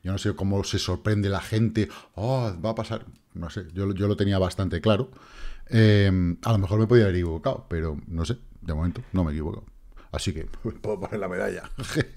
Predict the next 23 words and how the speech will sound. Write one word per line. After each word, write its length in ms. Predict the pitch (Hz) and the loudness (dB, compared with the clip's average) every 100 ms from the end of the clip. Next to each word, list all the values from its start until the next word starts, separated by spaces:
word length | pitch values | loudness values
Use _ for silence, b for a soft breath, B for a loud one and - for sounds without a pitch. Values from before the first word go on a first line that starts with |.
| 175 - - - B B B 104 | -6 -2 -6 -6 B B B 0
Eh, 360 | 104 98 92 | 2 4 0
que 80 | - | -2
me, 140 | 85 76 | -4 -4
que 100 | 85 | -8
me, 140 | 87 | -6
que 100 | - | -4
a 40 | |
mí 100 | 90 | -2
me 200 | 101 95 | 0 2
da 60 | 82 | 2
igual, 280 | 90 120 76 | 6 6 6
¿vale? 260 | 82 87 | 0 -2
Lo, 240 | 78 80 76 | -2 -4 -4
yo, 260 | 85 87 76 | -2 -2 -2
yo 200 | 87 87 | -2 -2
miro 380 | 73 87 92 87 | -2 0 2 2
por 160 | 87 | 0
otro, 380 | 82 - 82 80 - | -2 -4 -8 -8 -8
lo 200 | 90 87 | -4 2
miro 180 | 104 | 4
por 140 | 92 92 | 4 2
otros 260 | 82 - | 0 -2
temas. 320 | - 92 76 | 2 2 2